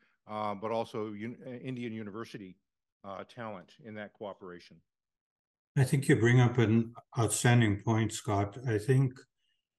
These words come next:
Speaker 2: for, for collaboration, I, I view six stakeholder buckets. One is the political spectrum on both sides. The second is the bureaucratic spectrum.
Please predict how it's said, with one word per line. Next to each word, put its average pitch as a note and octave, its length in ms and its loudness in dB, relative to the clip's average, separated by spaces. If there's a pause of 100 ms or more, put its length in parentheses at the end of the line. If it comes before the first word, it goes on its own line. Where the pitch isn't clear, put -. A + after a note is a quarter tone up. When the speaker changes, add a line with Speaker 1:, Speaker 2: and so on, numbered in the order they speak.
(200)
Speaker 2:
for, A#2 600 -2
for - 160 -8
collaboration, A#2+ 720 4
I, A#2 160 4 (120)
I A2+ 140 2
view A#2 280 0
six C3+ 340 -2
stakeholder A2+ 680 -2
buckets. G#2 680 -4 (380)
One B2 180 8
is C3+ 120 8
the B2 100 4
political B2 520 4
spectrum B2 480 0
on A2+ 160 2
both A2 280 -2
sides. A#2 600 -4
The A#2 60 -6
second C3 400 4
is A2+ 160 4
the G#2+ 80 -2
bureaucratic A2 680 0
spectrum. A2 800 -2